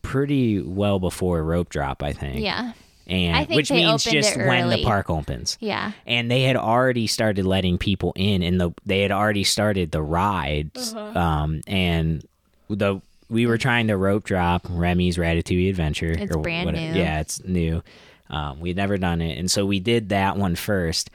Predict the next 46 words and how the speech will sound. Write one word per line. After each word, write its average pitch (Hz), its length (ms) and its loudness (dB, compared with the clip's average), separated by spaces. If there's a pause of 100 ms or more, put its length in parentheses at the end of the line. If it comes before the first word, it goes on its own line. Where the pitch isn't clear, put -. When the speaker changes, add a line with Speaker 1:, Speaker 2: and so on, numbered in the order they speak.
(120)
Speaker 1:
Unfortunately, 107 1120 0
Speaker 2:
He 214 220 -4
hated - 380 -10
that 98 80 -4
Speaker 1:
as 113 200 2
I 120 60 2
Speaker 2:
one. 117 60 2
Speaker 1:
said 107 200 0
earlier, 98 400 4
it's 87 100 -2
very 101 240 2
similar 95 460 2
to 87 80 0
Mickey 87 320 2
and 90 80 2
Minnie's 87 260 2
Runaway 82 360 2
Railway, 80 600 0
and 80 140 -2
he 90 340 0
did 82 180 -2
not 78 240 -6
like 69 240 -4
it 69 100 -4
at 57 120 -6
all. 69 240 -4
So - 100 0
Speaker 2:
I - 20 4
Speaker 1:
it - 20 4
was 110 100 2
Speaker 2:
mean, 214 80 0
he 151 40 2
Speaker 1:
kinda 147 140 0
hard 127 200 2
to 113 80 0
pay 101 140 0
attention. 78 560 -4 (580)
Speaker 2:
He 247 180 -2
cried 180 340 -4
through 165 120 -8
the 185 80 -10
whole - 360 -14
thing. - 280 -20
Speaker 1:
Yeah. 78 340 0
Speaker 2:
And 240 160 0
that, 247 220 0